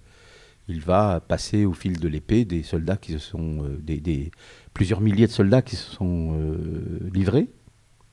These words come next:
Et après, Napoléon se présente comme un civilisateur, amenant la civilisation,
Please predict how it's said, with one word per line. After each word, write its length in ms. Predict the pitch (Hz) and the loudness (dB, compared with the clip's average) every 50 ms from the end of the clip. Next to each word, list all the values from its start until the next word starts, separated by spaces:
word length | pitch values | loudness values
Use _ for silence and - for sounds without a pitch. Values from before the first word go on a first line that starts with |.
| _ _ - - - - - - - _ - | _ _ -20 -20 -20 -20 -20 -20 -8 _ 6
Et 100 | 131 135 | 6 8
après, 320 | 127 - - - 226 311 | 8 6 4 2 2 4
Napoléon 640 | 226 135 98 - 120 104 104 117 147 220 220 233 226 - - - - - - - - _ - - - - - - - - - - - - - - - - - - | 2 2 2 4 4 6 6 4 4 2 0 -4 -6 -10 -18 -20 -20 -20 -20 -20 -20 _ -20 -20 -20 -16 -16 -16 -16 -18 -20 -20 -20 -18 -16 -16 -16 -14 -14 -8
se 160 | - - 143 | -4 0 0
présente 460 | 131 - 131 120 - 160 185 175 - | 0 2 2 2 2 2 2 0 0
comme 160 | - - 110 110 | -2 -2 -2 -2
un 80 | 110 | -2
civilisateur, 960 | 107 - - 113 117 110 104 95 92 85 - - - - 69 - - - - - - - - - - - - - - - - - - - - - - - - - | -2 -4 -4 -6 -4 -4 -4 -4 -4 -4 -6 -6 -8 -6 -4 -4 -6 -6 -8 -16 -20 -20 -20 -20 -20 -20 -20 -16 -16 -18 -18 -18 -20 -20 -20 -20 -20 -20 -16 -10
amenant 300 | 101 98 95 104 117 143 | -8 -6 -2 -2 0 0
la 100 | 143 107 | 0 -2
civilisation, 760 | 92 - - 90 87 80 85 82 80 76 - - - - - | -2 -4 -8 -8 -8 -8 -8 -8 -8 -10 -12 -14 -18 -18 -20